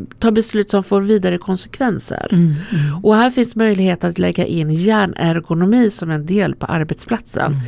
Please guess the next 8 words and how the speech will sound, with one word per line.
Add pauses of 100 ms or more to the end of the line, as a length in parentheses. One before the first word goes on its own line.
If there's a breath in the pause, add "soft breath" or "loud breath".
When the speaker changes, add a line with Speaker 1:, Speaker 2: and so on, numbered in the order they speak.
(220 loud breath)
Speaker 1:
vilket
jag
verkligen
tycker
är
hög
tid
med.